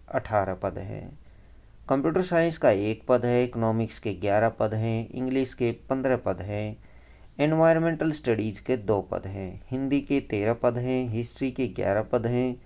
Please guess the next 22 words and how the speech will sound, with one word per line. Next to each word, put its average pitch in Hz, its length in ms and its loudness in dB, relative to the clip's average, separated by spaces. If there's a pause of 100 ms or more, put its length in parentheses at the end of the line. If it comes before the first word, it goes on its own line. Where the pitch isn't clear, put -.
(500)
गणित 151 320 2
का 147 140 6
एक 147 320 2
पद 101 180 0
है, 113 400 0 (480)
मैनेजमेंट 143 640 2
का, 135 200 6 (440)
के 120 140 0
आठ 92 360 0
पद 127 180 2
हैं, 143 400 -4 (480)
फिजिकल 156 680 0
एजुकेशन 107 600 -2
का - 180 -4 (100)
एक 120 220 -2
ही 104 120 -10
पद 92 240 -8
है। 98 420 -12 (800)
आवेदन 165 460 10
शुल्क 170 680 2 (100)
ओबीसी 135 840 2 (140)
और 120 320 2